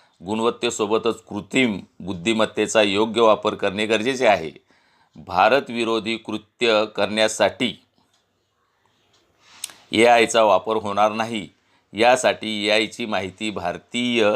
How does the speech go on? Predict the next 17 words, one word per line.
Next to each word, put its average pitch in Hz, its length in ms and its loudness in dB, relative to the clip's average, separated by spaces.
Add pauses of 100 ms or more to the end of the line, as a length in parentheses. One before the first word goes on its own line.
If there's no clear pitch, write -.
(140)
पद्धतीने 104 580 -2 (100)
तयार 101 260 4
करणे 98 280 -4
आवश्यक 98 440 0
आहे. 98 240 2 (540)
मराठी 110 380 0
भाषेला 110 460 -2
सुद्धा 104 520 4
एआयशी 110 1000 -2 (340)
जोडावे 107 360 2
लागणार 101 340 2
आहे. 92 280 0 (440)
तसेच 113 280 -6
अशा 95 320 0
कार्यशाळेचे 107 1300 0 (720)
अधिकाधिक 117 560 2
आयोजन 110 440 0